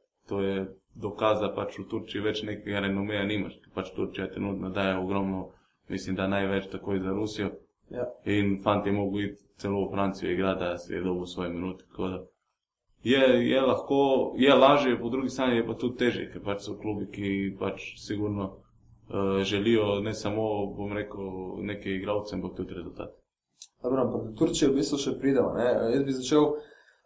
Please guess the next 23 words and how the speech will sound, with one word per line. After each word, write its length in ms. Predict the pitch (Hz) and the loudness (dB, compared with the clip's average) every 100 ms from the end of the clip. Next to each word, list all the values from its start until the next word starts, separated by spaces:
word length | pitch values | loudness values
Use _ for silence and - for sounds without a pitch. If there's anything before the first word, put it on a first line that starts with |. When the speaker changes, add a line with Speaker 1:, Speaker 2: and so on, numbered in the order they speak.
| _ | _
Speaker 2:
na, 240 | 127 254 127 247 - - - - | 2 10 12 12 12 12 6 -4
v 240 | 131 135 | 2 4
finalu 440 | 151 143 170 165 | 8 12 12 12
mladinskega 440 | 147 143 170 - 139 | 12 8 6 6 2
državnega 480 | 135 143 147 131 123 | 6 8 8 6 4
prvenstva 560 | 123 139 147 139 131 120 117 - _ _ _ _ _ _ | 4 4 4 6 8 8 2 -8 _ _ _ _ _ _
pred 300 | - 120 117 - - - _ _ _ | 2 4 4 -2 -4 -10 _ _ _
sedm-, 520 | - - 120 127 131 - | -4 0 6 6 6 2
šestimi 460 | 143 143 131 120 | 6 6 6 2
leti, 360 | 123 143 143 135 - - | 4 4 4 2 -2 -8
ko 100 | 120 | -8
si 140 | 110 | -2
igral 160 | 127 127 | 0 2
za 80 | 113 | 4
Helios 380 | 139 135 135 131 | 8 8 8 4
in 80 | |
dosegel 300 | 117 143 135 135 | 0 4 6 6
enainštirideset 480 | 131 - 131 120 | 2 0 -2 0
točk. 300 | 135 123 - - _ _ _ _ _ _ _ _ _ _ | -2 -2 -4 -16 _ _ _ _ _ _ _ _ _ _
Če 140 | - 113 | -10 -8
se 100 | 117 | -6
sploh 160 | 131 123 | -4 -4
spomniš. 500 | - 131 110 107 - | 0 0 0 -4 -10